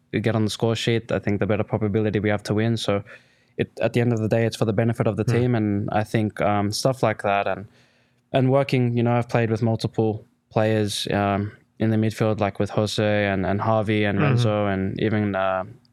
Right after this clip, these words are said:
Speaker 1: Carlos Anguiano at times. So just understanding them. Sometimes I've had Eddie or Darnell or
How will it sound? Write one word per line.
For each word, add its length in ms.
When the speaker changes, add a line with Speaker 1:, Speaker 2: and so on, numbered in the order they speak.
Speaker 1:
Carlos 300
Anguiano 520
at 100
times. 340
So 160
just 140
understanding 560
them. 180
Sometimes 360
I've 80
had 260
Eddie 460
or 120
Darnell 540
or 200